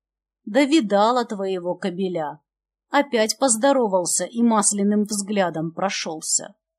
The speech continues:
"Ты уточнил насчет него, что я просила?" "Да когда бы я успел?" Мажусь я как могу.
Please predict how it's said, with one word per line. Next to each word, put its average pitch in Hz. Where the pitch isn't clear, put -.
"Ты 285
уточнил 285
насчет 233
него, 208
что -
я 190
просила?" 180
"Да 233
когда 269
бы 311
я 285
успел?" 190
Мажусь 180
я 165
как 165
могу. 180